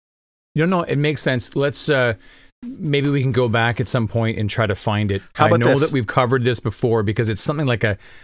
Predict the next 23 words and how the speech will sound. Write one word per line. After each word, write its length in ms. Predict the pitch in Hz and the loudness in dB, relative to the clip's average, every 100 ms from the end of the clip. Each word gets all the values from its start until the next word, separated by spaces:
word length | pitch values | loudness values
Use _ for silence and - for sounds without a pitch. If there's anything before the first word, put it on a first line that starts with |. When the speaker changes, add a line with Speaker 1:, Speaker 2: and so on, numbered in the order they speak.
| - _ _ - | -20 _ _ -14
Speaker 1:
time 400 | - 123 123 120 | -4 -2 0 2
walker 560 | 107 107 - 107 98 | 2 0 0 0 0
or 240 | 92 90 90 | 0 0 -2
a 260 | 90 85 - _ - | -2 -4 -8 _ -6
Speaker 2:
Well, 80 | 135 | -2
he's 120 | 170 | -2
a 60 | 165 | 0
truth 320 | - 220 - | 0 0 0
watcher. 600 | 104 82 - - - - - - 285 - | -2 -2 -10 -14 -18 -20 -20 -20 -20 -2
Speaker 1:
Oh, 120 | 143 | 0
truth 380 | 135 - 196 - | 0 2 0 0
watcher. 260 | 120 95 101 | -2 -2 0
Speaker 2:
That's 220 | 113 143 | 2 4
Speaker 1:
That's 80 | 185 | 2
Speaker 2:
his, 100 | 143 | 2
Speaker 1:
it. 40 | |
Speaker 2:
that's 100 | 147 147 | 2 2
Speaker 1:
So, 40 | |
Speaker 2:
his 120 | 131 | 2
Radiant 300 | 123 135 139 | 2 2 2
Speaker 1:
so 100 | 147 131 | 2 2
Speaker 2:
Order 220 | 143 117 | 2 0
name. 320 | 95 80 | -2 -6